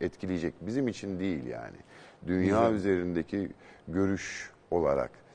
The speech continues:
Speaker 1: diğer ülkelerin bizim ülkemize bakma biçimi bakımından. E, göçmenler tabii ki büyük sorun. Kendi içerisinde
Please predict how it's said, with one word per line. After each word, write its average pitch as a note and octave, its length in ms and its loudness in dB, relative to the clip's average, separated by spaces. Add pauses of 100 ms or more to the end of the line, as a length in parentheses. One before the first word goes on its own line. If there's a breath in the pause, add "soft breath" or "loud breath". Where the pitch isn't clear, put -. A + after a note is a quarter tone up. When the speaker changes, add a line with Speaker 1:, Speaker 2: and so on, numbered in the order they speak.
Speaker 1:
diğer G2+ 180 8
ülkelerin F#2 520 0
bizim F2+ 260 -2
ülkemize E2 540 -4
bakma E2+ 440 -4
biçimi D#2+ 380 -6
bakımından. C2 520 -6 (640 loud breath)
E, G2 240 6
göçmenler C#3 880 2
tabii G#2+ 240 0
ki G2 280 -4
büyük A2 320 2
sorun. E2 680 -2
Kendi F#2 300 0
içerisinde F2+ 760 0